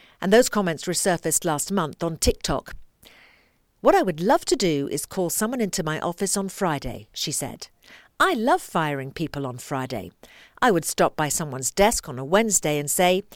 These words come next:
'Hey, would you have any time, sometime on Friday?' They should have heard about the rumours. I couldn't wait till they came in to fire them." She said.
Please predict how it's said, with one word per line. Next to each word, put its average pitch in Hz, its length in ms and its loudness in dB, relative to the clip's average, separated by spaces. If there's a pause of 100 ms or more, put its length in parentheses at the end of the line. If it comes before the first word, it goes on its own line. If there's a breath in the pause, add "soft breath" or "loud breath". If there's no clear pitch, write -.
(220 loud breath)
'Hey, 240 400 0
would 196 160 -2
you 269 80 2
have 240 160 2
any 190 180 2
time, 202 460 2
sometime 180 520 -2
on 151 100 -8
Friday?' 180 520 2 (640 loud breath)
They - 80 -6
should 170 180 -4
have 185 80 -6
heard 214 220 6
about 214 240 4
the 220 80 -2
rumours. 226 560 0 (300 soft breath)
I 139 100 -4
couldn't - 380 -4
wait 226 360 2
till 147 140 -2
they 139 140 -4
came 254 320 -2
in 180 240 -2 (340)
to 311 100 0
fire 143 300 0
them." 107 320 -14 (500)
She - 160 -6
said. - 340 -10